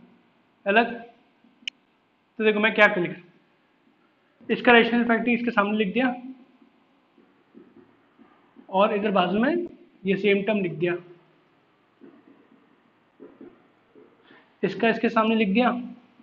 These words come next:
और इसके बाजू में ये लिख दिया।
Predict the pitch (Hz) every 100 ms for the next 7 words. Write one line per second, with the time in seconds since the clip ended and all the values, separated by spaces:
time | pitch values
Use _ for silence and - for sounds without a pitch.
0 | _ _ _ _ - _ - - _ _
1 | _ _ _ _ - - - _ _ _
2 | 185 165 190 226 - - 185 170 175 202
3 | 226 - - - 180 185 170 185